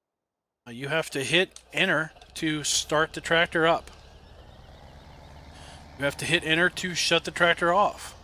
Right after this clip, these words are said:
I know on easy mode, uh, definitely on easy mode, and maybe even on hard mode, or on normal. Sorry, maybe on normal, the default action is when you jump out, it cuts it off. That's not the case here with, uh,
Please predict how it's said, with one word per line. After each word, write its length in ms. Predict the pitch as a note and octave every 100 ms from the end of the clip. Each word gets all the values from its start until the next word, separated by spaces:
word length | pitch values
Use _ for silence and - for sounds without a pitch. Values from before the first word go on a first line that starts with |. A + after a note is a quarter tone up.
| - - - - -
I 60 | C3
know 160 | D3+
on 160 | D#3 D3+
easy 280 | D3 F3 E3+
mode, 380 | E3 D3+ D#3+ F3 - - - - -
uh, 100 | C3 -
definitely 300 | F3 G3 G#3
on 120 | F3
easy 200 | F3+ D#3+
mode, 240 | C#3 C#3+
and 80 | D3
maybe 220 | D#3 F3+
even 180 | G3 F#3
on 120 | F3+
hard 280 | D#3 D#3 F#3+
mode, 260 | D#3+ C3 C3
or 160 | C#3 C#3+
on 200 | C#3 C#3
normal. 360 | E3 F#3+ A#2+ A2+ - - - - - - - - - - - - - -
Sorry, 260 | F3 D3+
maybe 240 | B2+ D#3 G3
on 140 | F3+
normal, 380 | E3 F3+ F#3 C#3
the 160 | B2 C#3+
default 500 | B2+ D#3+ - F#3 C3+
action 480 | D3+ F3+ - D3
is 160 | C#3 C3+
when 140 | D3+
you 60 | C#3+
jump 220 | D3+ D3+
out, 240 | D3+ F#3 A3 - - - - - - - - - - -
it 120 | D#3
cuts 240 | - F3+ -
it 60 |
off. 420 | F3+ F3+ G2+ - - - - -
That's 240 | C#3+ - -
not 160 | F3
the 80 | F3
case 320 | - E3 E3+
here 260 | D3+ D3+ D3+
with, 400 | C3+ C3+ - -
uh, 280 | C#3 B2